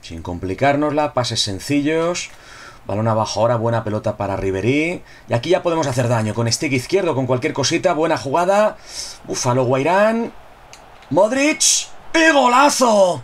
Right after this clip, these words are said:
¡Sí, señor! ¡Domino! ¡Tú! No sé por qué la pega la patada Modric a la red. Pido perdón. No quería hacer eso. ¡Domino! ¡Tú te brisca! ¡Garbanzos! ¡Caldo y lentejas! ¡Qué buena, eh! ¡Qué jugada con más calma! ¡Qué buena!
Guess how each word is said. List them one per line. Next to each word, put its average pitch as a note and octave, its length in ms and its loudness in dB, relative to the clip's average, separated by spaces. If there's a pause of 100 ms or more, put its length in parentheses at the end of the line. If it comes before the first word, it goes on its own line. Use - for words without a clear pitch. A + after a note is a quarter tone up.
¡Sí, C4+ 300 0
señor! B3+ 640 2 (240)
¡Domino! D4+ 600 4 (180)
¡Tú! D#4 220 2
No C#3+ 180 0
sé D3+ 100 0
por D3 140 0
qué D3 80 0
la D3 140 2
pega D3 180 2
la C#3+ 100 2
patada C#3 300 0
Modric C3 320 0
a C3+ 60 0
la A#2+ 80 2
red. G2 180 -4
Pido C#3 240 0
perdón. G2+ 360 -2 (380)
No C3 140 0
quería C#3+ 220 2
hacer A#2 160 -2
eso. G2+ 240 -4 (160)
¡Domino! D4 580 6 (220)
¡Tú D4 200 2
te D4 140 2
brisca! C#4+ 340 0 (200)
¡Garbanzos! C#4+ 580 2 (180)
¡Caldo C#4+ 280 2
y - 20 2
lentejas! C#4 420 -2 (360)
¡Qué A3 180 2
buena, D#3+ 480 2
eh! F3+ 320 0 (240)
¡Qué F#3+ 140 0
jugada F#3 580 2
con D#3+ 140 0
más E3+ 240 0
calma! A2 600 -2
¡Qué F3 140 0
buena! C#3 320 0